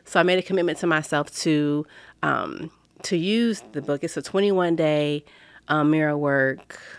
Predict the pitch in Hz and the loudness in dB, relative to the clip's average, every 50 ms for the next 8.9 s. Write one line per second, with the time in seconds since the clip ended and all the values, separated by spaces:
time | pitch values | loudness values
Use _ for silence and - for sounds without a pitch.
0 | - - _ - _ - 127 131 135 117 - - - 151 139 160 151 123 - - | -20 -20 _ -20 _ -8 -6 -6 -6 -6 -8 -8 -10 -12 -8 -4 -2 -2 -2 -4
1 | - - - 151 135 117 123 - - 127 - - - 170 160 160 160 156 147 139 | -8 -12 -8 -8 -8 -8 -8 -8 -10 -10 -10 -8 -6 -4 -2 -2 -2 -2 -2 -4
2 | 139 - - - - 131 131 - 123 127 117 - 131 - - _ - _ - - | -4 -6 -8 -4 -4 -4 -4 -4 -6 -6 -6 -8 -10 -12 -12 _ -20 _ -20 -20
3 | - - - _ - - - 190 156 143 - 151 170 160 165 156 156 156 156 - | -20 -20 -20 _ -20 -2 0 2 2 2 2 0 0 0 0 0 0 -2 -2 -2
4 | 156 156 156 147 - 120 127 131 139 - - - 165 160 156 156 151 147 143 143 | -2 0 0 -2 -2 -4 -4 -4 -6 -4 -2 0 0 0 0 0 0 0 0 0
5 | 143 139 139 135 135 135 143 135 - _ _ _ _ _ - 113 113 107 71 67 | 0 2 2 0 0 -2 -6 -8 -12 _ _ _ _ _ -8 -6 -6 -6 -6 -8
6 | - - - _ - - _ _ _ _ _ _ _ _ _ _ _ _ _ _ | -12 -14 -16 _ -20 -20 _ _ _ _ _ _ _ _ _ _ _ _ _ _
7 | _ _ _ _ _ _ _ - 165 208 226 - - - 165 151 143 151 - - | _ _ _ _ _ _ _ 0 2 2 2 0 -2 0 2 2 2 0 -2 -4
8 | - 151 156 156 151 - - 156 143 143 143 143 143 - _ - - | -2 0 0 0 0 -2 -4 -2 -2 -2 -2 -4 -6 -8 _ -20 -20